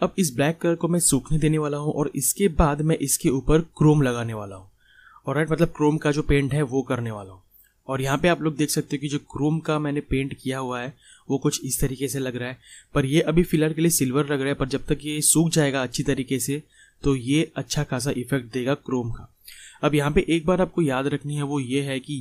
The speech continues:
ये जो आप पेंटिंग का वगैरह काम करोगे ना तो आप उसे घर के बाहर करना, घर के अंदर मत करना, क्योंकि इसकी जो स्मेल होती है वो बहुत ज़्यादा बेकार होती है। और, अ, जो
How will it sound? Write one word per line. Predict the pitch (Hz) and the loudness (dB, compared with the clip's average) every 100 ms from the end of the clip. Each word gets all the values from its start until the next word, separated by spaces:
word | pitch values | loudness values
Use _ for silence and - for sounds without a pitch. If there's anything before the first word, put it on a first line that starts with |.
| 117 | -2
ये | 147 | 0
जो | 165 175 | 2 0
आप | 170 - | 0 0
पेंटिंग | 135 123 151 | 0 2 0
का | 151 | 0
वगैरह | 143 139 147 | -2 -2 -2
काम | 127 127 | -2 -4
करोगे | 135 131 131 | -2 -2 -2
ना | 123 113 | -4 -6
तो | 117 | -6
आप | 131 127 127 - | -4 -4 -6 -4
उसे | 131 - 135 | -2 -2 -2
घर | 127 123 | -4 -6
के | 117 143 | -2 -2
बाहर | 117 110 120 | -2 -4 -6
करना, | - 117 123 | -6 -6 -6
घर | 120 123 | -4 -4
के | 135 | -4
अंदर | 120 123 | -4 -4
मत | 123 - | -6 -6
करना, | 127 127 | -8 -8
क्योंकि | 120 127 | -8 -6
इसकी | 120 - 127 | -6 -6 -6
जो | 123 | -2
स्मेल | - 123 131 | -2 -2 -6
होती | 127 127 | -6 -6
है | 127 - - - - - 131 | -10 -14 -18 -18 -18 -10 -6
वो | 113 | -4
बहुत | 120 123 | -2 -2
ज़्यादा | 123 123 127 | -2 -2 -4
बेकार | 113 110 127 | -4 -2 -2
होती | 131 120 135 | -2 -4 -6
है। | 131 156 - - - - | -6 -10 -18 -20 -20 -10
और, | - 123 123 | -4 -4 -4
अ, | 117 127 123 123 123 | -4 -4 -6 -6 -8
जो | 120 | -2